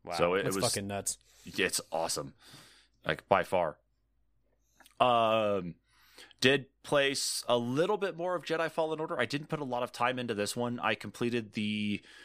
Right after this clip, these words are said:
Speaker 2: first, uh, world that you actually went to, where you actually had to get your droid,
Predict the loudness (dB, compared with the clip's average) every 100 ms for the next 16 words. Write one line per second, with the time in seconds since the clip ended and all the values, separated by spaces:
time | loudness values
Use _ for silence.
0 | -20 _ -14 0 2 2 0 -2 -4 -4
1 | -10 -12 0 2 4 2 2 0 0 0
2 | -2 -4 -2 0 0 0 0 -2 -2 -2
3 | 0 0 0 0 0 -2 -2 -2 -4 -4
4 | 0 2 0